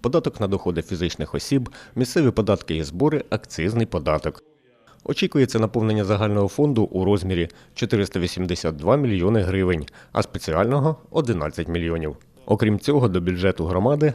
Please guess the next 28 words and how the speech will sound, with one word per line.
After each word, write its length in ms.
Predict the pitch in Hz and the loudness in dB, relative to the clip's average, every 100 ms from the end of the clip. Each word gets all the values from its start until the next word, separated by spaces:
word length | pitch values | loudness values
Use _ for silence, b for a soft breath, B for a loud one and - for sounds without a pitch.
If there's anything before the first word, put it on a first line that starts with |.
| - | -4
мають 400 | 85 98 143 - | 0 2 2 2
надійти 440 | 123 113 95 104 | 0 0 0 0
міжбюджетні 680 | 120 98 78 85 78 92 110 | 2 0 -4 -6 -2 0 -2
трансферти: 680 | 98 123 104 - 82 - 73 B B B - | 0 2 2 0 -4 -4 -8 B B B -6
вісімдесят 560 | 110 131 127 131 104 | -2 0 2 2 0
дві 140 | 101 107 | 0 -2
цілих 380 | - 110 90 | 0 0 0
три 160 | - 98 | -2 -2
десятих 440 | 92 - 131 - | -2 -2 -2 -2
мільйони 380 | 135 113 104 95 | 0 2 2 2
з 100 | 82 | -2
державного, 680 | 85 80 113 131 135 123 120 - _ - | -6 0 2 4 4 4 0 -6 _ -8
п'ять 220 | 127 135 - | 0 0 0
цілих 320 | 170 135 - | 2 2 0
шість 240 | 117 101 | -2 -2
десятих 440 | 95 - 95 90 95 | -2 0 -2 -2 -2
мільйонів 380 | 95 92 80 | 0 2 0
з 60 | 76 | -2
обласного 640 | 80 78 - 123 131 147 - - | -2 -2 2 4 4 2 0 -6
і 80 | 107 | -4
сімнадцять 560 | 98 98 90 - 73 | -2 0 0 -2 -8
цілих 280 | - 90 78 | -4 -2 -2
три 160 | - 82 | -4 -4
десятих 480 | 85 127 135 - | 0 0 0 0
мільйони 300 | 147 143 143 | 0 2 2
гривень 400 | 113 139 139 139 B B B | 4 4 4 2 B B B
з 100 | 147 | -2
бюджетів 580 | 147 90 101 117 139 | 0 2 2 2 0